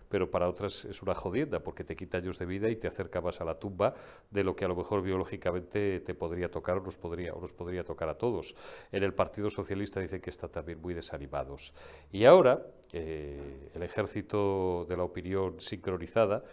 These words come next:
de los babosos y lameculos de los medios oficiales del régimen, de las cadenas de televisión pública, de las cadenas de televisión semipúblicas, que son las privadas, que siguen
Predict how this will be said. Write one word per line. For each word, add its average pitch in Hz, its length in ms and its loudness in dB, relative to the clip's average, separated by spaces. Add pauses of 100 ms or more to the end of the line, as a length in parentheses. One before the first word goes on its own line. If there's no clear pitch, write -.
(260)
de 98 100 -2
los 98 140 2
babosos 101 460 0
y 104 40 -4
lameculos 98 600 0
de 90 80 -6
los 80 180 -8
medios 104 280 -2
oficiales 92 420 -2
del 90 140 -2
régimen, 117 400 -2
de 95 80 -6
las 82 160 -4
cadenas 87 360 -6
de 92 60 -12
televisión 82 440 -10
pública, 135 520 2 (300)
de 98 80 0
las 95 120 0
cadenas 95 360 2
de - 80 -16
televisión 90 420 -2
semipúblicas, 110 680 0
que 92 100 -8
son 95 120 -4
las 95 120 2
privadas, 104 480 2
que 87 100 -8
siguen 92 340 -6